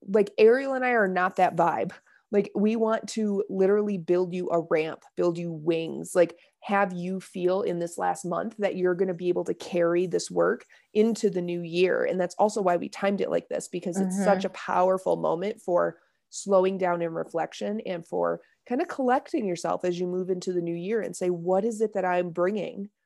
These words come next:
Speaker 1: into this new year with me deliberately? And what is my intention and way of being as we move into this new space?" And I think that's more important than ever now with, like, the last year and a half, two years that we've had.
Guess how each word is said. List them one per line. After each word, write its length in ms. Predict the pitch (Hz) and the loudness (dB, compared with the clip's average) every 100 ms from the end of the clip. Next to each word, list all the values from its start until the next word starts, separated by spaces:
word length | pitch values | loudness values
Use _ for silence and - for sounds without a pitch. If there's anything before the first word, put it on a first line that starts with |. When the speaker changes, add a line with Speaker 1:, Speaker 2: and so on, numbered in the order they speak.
| _ _ | _ _
Speaker 1:
into 260 | 202 196 202 | -2 0 -2
this 220 | 180 - | -4 -4
new 100 | 175 | -8
year 240 | 165 165 214 | -4 -4 -4
with 180 | 190 | -6
me 140 | 175 165 | -8 -8
deliberately? 840 | 165 160 180 202 - 170 185 202 - _ - | -6 -2 0 0 -4 -4 -4 -6 -10 _ -8
And 120 | 180 | 0
what 140 | 175 180 | 0 0
is 120 | 185 | -2
my 100 | 180 | -4
intention 600 | 170 160 175 190 185 170 | -4 -6 -8 -6 -6 -6
and 140 | 165 | -2
way 180 | 165 165 | -2 -2
of 200 | 156 151 | -4 -8
being 400 | 180 185 170 139 | -6 -6 -6 -8
as 140 | 170 190 | -10 -10
we 80 | |
move 220 | 170 170 170 | -6 -6 -6
into 220 | 185 - | -8 -10
this 200 | - - | -10 -10
new 160 | 92 | -10
space?" 500 | - - - 208 - - _ _ | -10 -8 -8 -8 -14 -20 _ _
And 140 | 196 185 | -2 0
I 60 | |
think 180 | 175 185 | 0 -2
that's 200 | 175 175 190 180 - _ _ 214 | -4 -6 -10 -14 -16 _ _ 2
more 240 | 233 254 | 4 4
important 560 | 208 190 - 180 165 170 | 2 -4 -4 -6 -8 -4
than 140 | 165 - | -4 -2
ever 340 | 170 170 - 175 | -2 -2 -4 -2
now 260 | 165 - | -4 -2
with, 160 | - - | -6 -6
like, 140 | 165 | -8
the 80 | - | -4
last 320 | 78 78 - | -4 -4 -6
year 220 | 175 170 - | -6 -4 -4
and 80 | |
a 40 | 165 | -6
half, 280 | 165 160 - _ - | -4 -6 -8 _ -14
two 140 | 185 | -10
years 280 | - 175 175 | -6 -6 -6
that 100 | - | -8
we've 160 | - - | -8 -8
had. 260 | - - | -8 -8